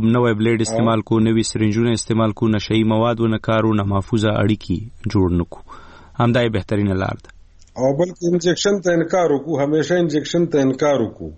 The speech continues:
Speaker 1: صحیح. که کوم ډاکټر
Speaker 2: چې
Speaker 1: درته په
Speaker 2: مجبور
Speaker 1: معمولي
Speaker 2: شي.
Speaker 1: ناروغیو کې وي چې دا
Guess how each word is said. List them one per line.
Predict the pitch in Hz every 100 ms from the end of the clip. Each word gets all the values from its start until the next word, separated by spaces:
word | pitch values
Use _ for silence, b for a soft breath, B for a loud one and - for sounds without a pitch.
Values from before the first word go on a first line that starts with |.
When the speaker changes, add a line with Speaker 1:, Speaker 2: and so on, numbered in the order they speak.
| - _ -
Speaker 1:
صحیح. | - 131 117 104 _ -
که | 135
کوم | 180 180
ډاکټر | 160 131 170
Speaker 2:
چې |
Speaker 1:
درته | 160 151
په | 156
Speaker 2:
مجبور | 147 147
Speaker 1:
معمولي | 147 147 156
Speaker 2:
شي. | 165
Speaker 1:
ناروغیو | 151 147 151
کې | 147
وي | 160 156
چې | -
دا | 139 139